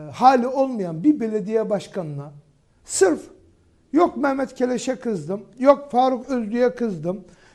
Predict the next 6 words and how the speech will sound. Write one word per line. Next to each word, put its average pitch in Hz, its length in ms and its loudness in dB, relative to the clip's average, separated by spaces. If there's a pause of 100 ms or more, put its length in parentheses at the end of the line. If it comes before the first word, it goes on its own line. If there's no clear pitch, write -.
yok 302 300 2
ona 269 260 2
kızdım", 247 640 -2
e, 190 720 -2 (240)
diye, 226 480 2
e, 190 80 -4